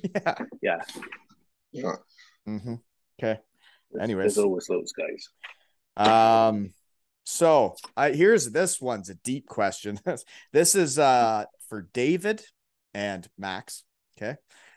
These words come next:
Speaker 1: In,
Speaker 2: When's
Speaker 1: in
Speaker 2: he
Speaker 1: the
Speaker 2: coming?
Speaker 1: equipment, in the equipment managing world, you guys are in pretty high leagues now, you could say, the D E L and Austria.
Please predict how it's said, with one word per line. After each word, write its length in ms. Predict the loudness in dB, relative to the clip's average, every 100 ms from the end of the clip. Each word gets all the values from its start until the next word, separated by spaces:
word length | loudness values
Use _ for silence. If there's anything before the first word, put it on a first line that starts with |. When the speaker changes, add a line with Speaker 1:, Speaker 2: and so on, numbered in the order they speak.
| _ -8
Speaker 1:
In, 180 | -6 -4 -2
Speaker 2:
When's 180 | -2
Speaker 1:
in 60 | 0
Speaker 2:
he 60 | 0
Speaker 1:
the 60 |
Speaker 2:
coming? 220 | 2 2
Speaker 1:
equipment, 180 | 2 -2 -4
in 200 | -2 0
the 120 | -2
equipment 540 | -2 0 -2 -2 -6
managing 580 | 0 0 0 -4 -8 -8
world, 480 | -4 0 0 0 -4 -12 _
you 140 | -10 -2
guys 320 | 2 2 0
are 100 | -4
in 80 | -6
pretty 320 | -8 -4 -2
high 300 | 2 2 2
leagues 480 | 0 -4 -8 -12 -6
now, 180 | -2 -2
you 160 | -4
could 180 | -10 -8
say, 200 | -6 -6
the 100 | -6
D 260 | -10 -12 -8
E 160 | -4 0
L 240 | 0 -2
and 160 | -4 0
Austria. 560 | 2 0 -2 -8 -8